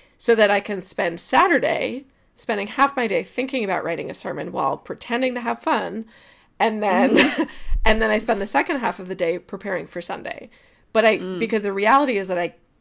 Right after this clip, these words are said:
Speaker 1: didn't come Thursday, I did not actually have, like, the mental, spiritual, emotional reserves to do that kind of deep, like, meaning making and thinking and spiritual sort
Speaker 2: Mm.
Speaker 1: of,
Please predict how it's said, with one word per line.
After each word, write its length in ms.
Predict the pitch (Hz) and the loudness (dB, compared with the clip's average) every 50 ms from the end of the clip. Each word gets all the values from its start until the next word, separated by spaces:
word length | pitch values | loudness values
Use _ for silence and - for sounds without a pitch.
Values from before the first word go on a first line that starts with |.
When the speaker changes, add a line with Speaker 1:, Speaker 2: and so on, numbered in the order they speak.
| _ 185 175 160 - | _ -20 -18 -8 -6
Speaker 1:
didn't 420 | 214 220 220 233 220 190 - - | -2 0 0 0 -2 -2 -8 -12
come 240 | - - 208 190 175 | -10 -10 -8 -8 -10
Thursday, 640 | 180 - - 220 240 233 220 196 - 160 147 156 - | -10 -6 -4 -2 -2 -2 -2 -4 -6 -4 -4 -4 -4
I 120 | - - 175 | -6 -8 -8
did 240 | 180 180 175 165 | -6 -8 -8 -6
not 200 | 180 185 180 180 | -6 -6 -4 -4
actually 400 | 170 160 160 - - - - - | -4 -6 -6 -8 -12 -12 -10 -10
have, 600 | 175 - - - 190 185 160 160 - - 180 - - _ _ _ _ _ - | -10 -10 -8 -6 -4 -4 -4 -4 -6 -8 -12 -18 -20 _ _ _ _ _ -6
like, 300 | 202 185 165 - - - - | -4 -4 -4 -4 -6 -12 -8
the 140 | 175 190 | -6 -6
mental, 400 | 185 180 175 185 185 - 196 180 | -4 -4 -6 -6 -6 -6 -8 -8
spiritual, 540 | 170 - - - 165 156 - - 190 165 - | -8 -8 -10 -10 -10 -10 -8 -8 -8 -8 -8
emotional 520 | - 175 185 175 175 175 - - 190 156 151 | -8 -8 -6 -6 -8 -8 -10 -10 -10 -8 -8
reserves 680 | 175 165 160 - 143 143 160 196 220 220 233 233 - - - - _ _ _ - | -8 -10 -8 -8 -6 -4 -4 -4 -4 -4 -8 -12 -14 -20 -20 -20 _ _ _ -8
to 100 | 220 214 | -6 -6
do 340 | 185 180 202 220 220 214 | -6 -4 -4 -2 -2 -2
that 240 | 202 202 180 - - | -2 -2 -4 -4 -6
kind 260 | - - 214 202 180 | -10 -10 -8 -6 -6
of 200 | 180 185 175 165 | -6 -8 -8 -10
deep, 340 | - 170 156 175 190 - - - - - _ _ _ _ _ _ | -8 -6 -6 -6 -8 -10 -18 -20 -20 -20 _ _ _ _ _ _
like, 300 | - - 151 - - - - - _ _ _ _ _ | -4 -4 -4 -4 -4 -10 -18 -20 _ _ _ _ _
meaning 300 | 208 220 220 220 214 202 | -4 0 0 2 2 2
making 400 | 190 180 185 180 - 196 180 151 | 0 0 -2 -2 -6 -8 -8 -6
and 180 | 160 185 180 - | -6 -6 -8 -8
thinking 520 | - - 202 185 - 190 185 180 175 - | -6 -6 -6 -4 -6 -6 -8 -6 -8 -10
and 180 | - 175 175 - | -10 -10 -10 -10
spiritual 600 | - - - 190 185 175 170 - - 175 165 170 | -14 -12 -10 -8 -8 -8 -8 -10 -8 -8 -8 -8
sort 240 | 185 - - - 208 | -8 -8 -6 -4 -4
Speaker 2:
Mm. 60 | 190 190 | -4 -4
Speaker 1:
of, 200 | 190 190 190 | -6 -10 -14